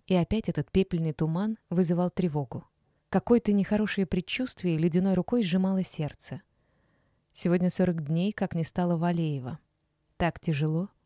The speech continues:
Не хочу об этом говорить. Даже не думала, что этот, по сути, чужой мне, посторонний человек оставит такой след в моей душе.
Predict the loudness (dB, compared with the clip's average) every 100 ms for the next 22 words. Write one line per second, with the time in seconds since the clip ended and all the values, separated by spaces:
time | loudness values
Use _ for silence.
0 | _ _ _ -4 0 0 -2 -2 -4 -4
1 | -4 -2 0 2 0 -6 -16 -20 -20 -2
2 | 4 6 6 6 4 4 0 -4 -2 -2
3 | 0 0 0 0 0 0 -2 -2 0 2
4 | 2 2 -2 -2 0 0 2 0 0 0
5 | 0 0 -4 -8 -20 -20 -6 -4 0 0
6 | 2 0 2 0 0 0 0 0 0 0
7 | 2 2 -2 -2 -6 -6 -8